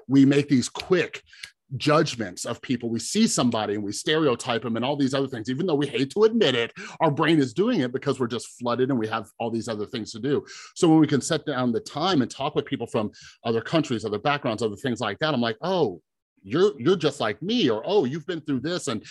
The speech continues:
and we start to find ways that we can relate. But, but yeah, I think that's a perfect se-, segue. I wanna, I wanna switch gears, because something you talk about quite a bit in the book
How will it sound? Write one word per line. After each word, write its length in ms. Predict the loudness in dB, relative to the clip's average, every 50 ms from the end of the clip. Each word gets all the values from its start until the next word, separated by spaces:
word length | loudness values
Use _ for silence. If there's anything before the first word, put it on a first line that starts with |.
| -18 -18 -10 -4
and 80 | 0 0
we 60 | 0
start 200 | 2 2 0 0
to 80 | 0 -2
find 340 | -2 0 0 0 0 -2 -4 -4
ways 200 | 0 0 0 2
that 100 | 0 0
we 80 | -2 -2
can 100 | -2 -2
relate. 400 | -2 0 2 2 2 0 0 2
But, 240 | 2 2 0 -2 -6 _ -20 -20 _ 0
but 100 | 2 2
yeah, 140 | 4 4 2
I 80 | 2 0
think 160 | -2 -2 -2
that's 140 | -4 -4 -6
a 40 | -6
perfect 300 | -4 -2 -2 -2 -2 -4
se-, 220 | -4 -6 -6 -6 -6
segue. 360 | -6 -2 0 0 2 2 0
I 60 | 0 0
wanna, 280 | 0 0 -2 -2 -4 -6 -12 -20 -12 _
I 60 | 0 2
wanna 140 | 2 2
switch 420 | 0 -2 0 2 2 2 2 0 -6
gears, 300 | -2 2 4 4 2 2
because 240 | 0 -4 -4 -4 -4
something 240 | -6 -6 -4 -4
you 100 | -4 -4
talk 280 | -4 -6 -6 -6 -4 -4
about 380 | -4 -4 -4 -4 -4 -4 -6 _ _ _ _ _ _ -4
quite 160 | -2 0 0
a 60 | 0
bit 240 | 0 -2 -2 -2 -2
in 80 | -4
the 80 | -4 -4
book 420 | -2 0 2 4 4 4 2 0